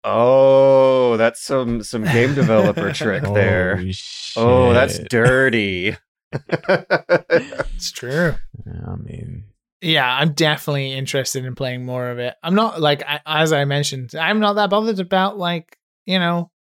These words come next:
Speaker 2: wanting to hop on it anytime, but, like, if you get the right group of people together, a good,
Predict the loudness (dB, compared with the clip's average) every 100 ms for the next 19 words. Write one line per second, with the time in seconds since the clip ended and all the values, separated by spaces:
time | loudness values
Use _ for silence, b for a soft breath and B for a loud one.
0 | _ _ -4 -2 0 0 0 0 -2 -2
1 | -4 -6 -8 -8 -6 -6 -4 -4 -4 -6
2 | -10 -10 -16 _ _ _ -20 -8 -4 -2
3 | 0 0 0 -2 -4 -4 -6 -4 -4 -4
4 | -4 -4 -4 -6 -12 _ _ _ _ _
5 | -20 -8 -4 -4 -8